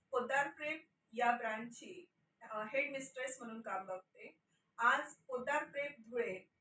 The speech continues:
या ठिकाणी मुलांचा वार्षिक उत्सव म्हणजेच, अ, ॲन्युअल डे या ठिकाणी साजरा होत आहे. या कार्यक्रमाची रूपरेषा अशी सांगता येईल की जम्बो के साथ सूर और साज का संगम या कार्यक्रमाअंतर्गत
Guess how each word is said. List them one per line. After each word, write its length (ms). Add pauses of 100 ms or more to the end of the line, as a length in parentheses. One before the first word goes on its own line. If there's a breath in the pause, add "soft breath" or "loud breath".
या 180
ठिकाणी 840
मुलांचा 480
वार्षिक 580 (380)
उत्सव 460 (360)
म्हणजेच, 520
अ, 400 (220)
ॲन्युअल 380
डे 520
या 100
ठिकाणी 320
साजरा 480
होत 180
आहे. 440 (400)
या 160
कार्यक्रमाची 760
रूपरेषा 560
अशी 180
सांगता 380
येईल 320 (120)
की 140
जम्बो 300
के 280
साथ 320 (240)
सूर 280 (160)
और 260
साज 540
का 120
संगम 440 (600)
या 220
कार्यक्रमाअंतर्गत 1160